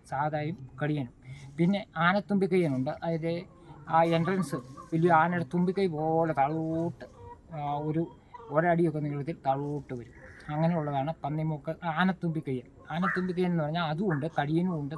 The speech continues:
സാദായും ഉണ്ട്. ആ, പിന്നെ ഉള്ളത് ചെമ്പൻ കുഞ്ഞെന്നും പറഞ്ഞൊരു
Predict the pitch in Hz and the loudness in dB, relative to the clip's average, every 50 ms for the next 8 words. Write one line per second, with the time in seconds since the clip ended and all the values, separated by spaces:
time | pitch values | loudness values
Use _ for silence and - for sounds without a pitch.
0 | - 151 143 147 156 165 170 170 160 143 131 127 123 - - - - - - - | -2 0 2 4 4 4 4 4 2 0 -2 -6 -8 -12 -18 -20 -20 -20 -20 -20
1 | - - - - - - - - - - 165 165 165 - 180 - - 170 175 - | -20 -20 -20 -20 -20 -20 -18 -14 -6 -2 0 0 0 -2 -4 -8 -10 -12 -14 -4
2 | - 185 190 208 214 220 262 - - - - _ - - - - 175 180 175 165 | 0 0 2 2 2 0 -2 -6 -14 -20 -20 _ -20 -20 -6 0 2 2 2 2
3 | 165 160 - - - 185 180 190 208 208 202 196 196 196 196 196 185 175 170 165 | 0 -4 -4 0 0 2 4 6 4 4 4 2 0 0 0 0 0 0 0 0
4 | 156 151 147 147 | 0 0 -2 -4